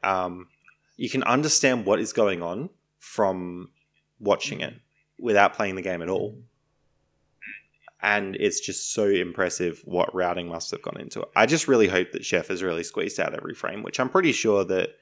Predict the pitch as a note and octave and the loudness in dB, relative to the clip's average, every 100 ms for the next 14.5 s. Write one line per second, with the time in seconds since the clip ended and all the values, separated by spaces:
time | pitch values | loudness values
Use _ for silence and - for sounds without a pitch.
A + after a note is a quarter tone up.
0 | _ - G2+ - F2+ B2+ D#3+ - F2+ F2+ | _ 0 0 2 0 0 -2 -8 -4 -2
1 | - G2+ F2+ F2 F2 F2 - F2+ - - | -2 -6 -8 -8 -8 -6 -2 -4 -4 -8
2 | - - F3 - - _ _ _ _ _ | -4 -2 -2 -4 -12 _ _ _ _ _
3 | _ G2 F2+ - G2+ G2 - G#2+ - G2 | _ 2 2 0 -2 0 2 0 2 -2
4 | - - - G#2+ F#2+ F2+ E2+ E2+ _ G#2 | -2 -4 0 2 2 -2 -4 -8 _ -6
5 | G2 G#2+ F2 E2+ G2+ F2 - G2+ F#2+ - | -2 -2 -4 -4 -2 -4 -4 -6 -6 -10
6 | _ _ _ - F#2 - E3+ - - - | _ _ _ -4 2 6 6 4 -14 -2
7 | - D3 D#3 C3+ B2 B2+ C3+ B2+ A#2 - | 2 6 12 12 12 12 12 12 8 10
8 | A2+ G#2 A2+ G#2 G#2 F#2 - G#2+ F2+ F2+ | 10 10 4 6 6 6 4 4 6 4
9 | F#2+ F#2 - _ _ - A2+ G2 G2+ G#2+ | -2 -8 -18 _ _ -4 -2 0 0 0
10 | B2 G#2 G2 G#2+ A2+ A2 G2+ F#2+ F#2 F#2+ | 0 2 4 2 0 -2 -2 -2 -2 -4
11 | F#2 F2+ F#2+ F2 G2 E2+ - F#2 F2 D#2+ | -2 -2 -2 -4 -2 -2 -2 -2 -2 -4
12 | F#2 F2+ E2+ - F#2 - F#2 F2+ - - | -8 -8 -8 -8 -6 -4 -2 -2 -2 -12
13 | _ _ - F#2+ A2 G2 G2+ G#2 F#2+ A2 | _ _ -4 2 2 4 0 -2 -4 -2
14 | F#2+ G2 - G#2+ | -2 -4 -8 -10